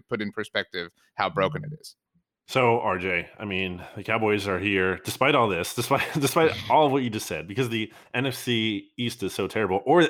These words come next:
Speaker 2: as the N F C least, as you like to call it personally, by no other name.
Speaker 1: <laughs>
Speaker 2: Um, you know, the Cowboys are at two and four at the top here. The Eagles are in second, one four and one. You have the Giants at one and five, third, 'cause they just beat the last place team, Washington football team, also one and five.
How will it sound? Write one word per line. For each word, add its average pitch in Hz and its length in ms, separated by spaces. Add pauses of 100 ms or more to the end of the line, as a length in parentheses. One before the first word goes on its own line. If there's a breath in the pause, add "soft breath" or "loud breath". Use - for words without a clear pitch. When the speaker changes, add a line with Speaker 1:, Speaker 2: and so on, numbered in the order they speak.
Speaker 2:
as 110 340
the 113 220
N 120 120
F 123 100
C 113 180
least, 135 380
as 104 160
you 135 160
like 127 180
to 123 80
call 113 220
it - 80
personally, 87 560
by 92 100
no 107 160
other 98 140
name. 92 300 (220)
Speaker 1:
<laughs> - 220
Speaker 2:
Um, 95 500 (420 soft breath)
you 117 60
know, 98 80
the 98 80
Cowboys 113 380
are 101 120
at 101 180
two 117 140
and 107 100
four 113 160
at 101 80
the 107 40
top 98 280
here. 101 260
The 95 80
Eagles 101 320
are 95 280
in 90 200
second, 104 540 (340 soft breath)
one 98 160
four 98 220
and 92 120
one. 92 220
You 90 80
have 82 60
the 87 60
Giants 92 420
at 87 60
one 90 120
and 87 140
five, 92 480
third, 104 360
'cause 95 120
they 90 100
just 87 220
beat 90 240
the 82 160
last 117 260
place 95 240
team, 92 280
Washington 87 600 (280 soft breath)
football 90 240
team, 85 420
also 85 260
one 82 140
and 82 120
five. 82 280